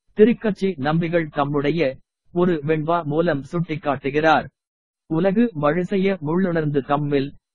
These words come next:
புலவர் புகழ்கோலால் தூக்க உலகு தன்னை, வைத்தெடுத்த பக்கத்தும்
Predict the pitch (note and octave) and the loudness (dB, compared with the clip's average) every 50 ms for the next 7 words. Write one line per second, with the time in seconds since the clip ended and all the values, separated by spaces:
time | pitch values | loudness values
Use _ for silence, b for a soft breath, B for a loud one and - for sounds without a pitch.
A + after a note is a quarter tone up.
0 | _ _ _ - G3 G#3+ B3 A#3+ A#3+ A#3 F#3 D#3 - F3 F#3 F3 A3 A3 G#3 - | _ _ _ 0 2 4 4 6 4 2 0 -2 -4 -2 0 2 2 2 0 0
1 | - F3+ F3 F3 F3 F3 E3+ D3+ C3 - - F#3+ G#3 G#3 - G#3 F#3+ F3 C#3+ C3+ | -2 0 0 2 2 2 0 -2 -4 -2 0 0 0 0 0 -4 -4 -2 -2 -2
2 | C#3 D3 C#3 C3+ C3 C3+ C#3 D3 E3+ F3+ D3+ C#3+ - - _ _ _ _ - - | 0 0 0 0 0 0 0 2 2 2 0 -2 -4 -12 _ _ _ _ -18 -8
3 | B2+ D3 E3+ G3+ G#3+ _ - B3+ A3+ G#3 G#3 G3+ - G#3+ G3+ F3+ - E3 D#3+ - | -4 -2 -2 -2 -2 _ 2 2 4 4 2 0 -2 -4 -4 -2 0 -2 -2 0
4 | - A3 F3+ - G3 F#3 D#3 C3+ | 0 0 0 0 0 -2 -2 -2